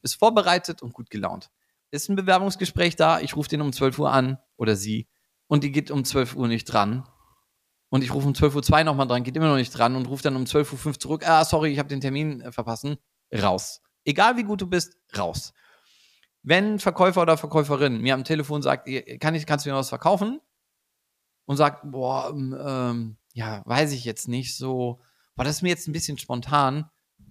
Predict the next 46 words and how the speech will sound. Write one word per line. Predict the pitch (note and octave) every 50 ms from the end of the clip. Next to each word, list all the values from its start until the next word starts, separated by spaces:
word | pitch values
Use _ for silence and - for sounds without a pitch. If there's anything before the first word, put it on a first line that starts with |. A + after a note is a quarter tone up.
| - -
Alter, | - D3 C#3 C3+ A2+
deine | G#2+ A2 A#2+ A#2
Aufgabe | C#3 D3+ - - B2 A2+ A#2
ist, | A#2 A2+ - -
spontan | - C#3 B2+ B2 C#3 D#3+ D#3+
zu | C#3+ B2+
sein. | G#2 G2+ F#2+ F2+ F#2 F#2 _ _ _ _ _ _ _ _ _ _ _ -
Du | B2
musst | C3+ D#3+ D3+ -
spontan | - - C#3+ C3+ B2+ C#3+ D3 D3
und | C#3+
schlagfertig | - D3 C#3+ - - A#2+ A2 G2 -
sein. | - F#2 F2 F2+ - - - -
Raus. | A#2 A#2 G#2+ G2 F#2 - - _ _ _ _ _ _ _ _ -
Wenn | - D#3 F3+
mir | F#3+
ein | F#3
Verkäufer | E3 F3 E3 F3 F3+ E3 F3
anfängt, | D3+ E3 F3+ - E3 D#3 E3 D#3+ D#3 - _ - - -
ähm, | C3 C3+ C3+ C3+
„Kannst | D3 D3+ D3+ D#3
du |
mir | D3+ D3
was | C#3+ -
verkaufen?“ | C#3+ C3+ - C3+ C#3 C#3+ D3+ C#3 C3+ C3 C3+ C3
„Ja, | B2+ B2 B2 C3
dann, | C3+ C#3 C#3+ C#3+ C#3+
ähm, | C3+ C#3 C3+ C#3 C#3 C3+ C3+
ähm, | C#3 C#3 C3+ C3+ C3+ C3+ C3+ - -
ich | - D3+ -
verkauf | F3+ D#3+ F3 F#3 E3+
dir | - E3 C#3+
mal | C3 A#2+
einen | A#2
Stift.“ | - - - D#3 C3+ - - - - _ _ _ _ _ _ _ _ _ _ _ _
„Okay, | - - C3 B2 C#3+ C3+ B2 A#2
du | A2+ C3 D3
hast | D#3 D#3 C#3+
Wolf | E3+ F3 E3+ E3
of | D#3 D3
Wall | D3+ D#3+ D#3+
Street | D#3 - E3 D3+ -
gesehen, | - C#3 B2 C#3+ C#3 B2+ A#2 G#2 F#2
ich | A#2+ - C3+
hab's | C3 A#2+ -
gecheckt.“ | C3 A#2 - B2 A2 - - - - -